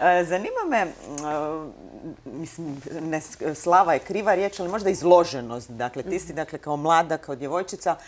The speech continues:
Speaker 1: zbog svega toga bila jako izložena, e, j-, javnosti.
Speaker 2: Da.
Speaker 1: Kako si se s tim, e, nosila?
Speaker 2: Da, ja, ja se sjećam baš, evo, mimohod je, na primjer, situacija koja se dogodila. Ja sam preko noći postala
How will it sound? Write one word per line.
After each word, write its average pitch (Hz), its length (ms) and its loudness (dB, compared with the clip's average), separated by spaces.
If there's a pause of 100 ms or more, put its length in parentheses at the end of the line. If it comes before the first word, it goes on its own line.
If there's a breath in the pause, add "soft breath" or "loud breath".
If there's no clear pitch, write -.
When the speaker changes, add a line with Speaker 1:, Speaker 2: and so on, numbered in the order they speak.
(200 loud breath)
Speaker 1:
zbog 147 200 -6
svega 175 240 2
toga 202 280 0
bila 196 200 0
jako 196 300 4
izložena, 147 840 0
e, 147 40 0 (260)
j-, 143 280 -6
javnosti. 131 800 -2
Speaker 2:
Da. 190 280 0
Speaker 1:
Kako 214 220 0
si 254 100 -2
se 202 140 -4
s - 120 -4
tim, 147 280 -4
e, 127 180 -6
nosila? - 580 -12 (680 loud breath)
Speaker 2:
Da, 190 160 0
ja, 185 240 2
ja 196 260 0
se 190 160 -10
sjećam 180 640 -6 (920)
baš, 185 320 -2
evo, 160 180 -2
mimohod 196 720 -2
je, 185 300 2
na 175 160 -2
primjer, 185 440 -2
situacija 180 680 0
koja 170 200 -4
se 170 160 -8
dogodila. 190 580 -2
Ja 196 120 0
sam 196 160 -6
preko 185 280 -6
noći 190 320 -6
postala 160 800 -2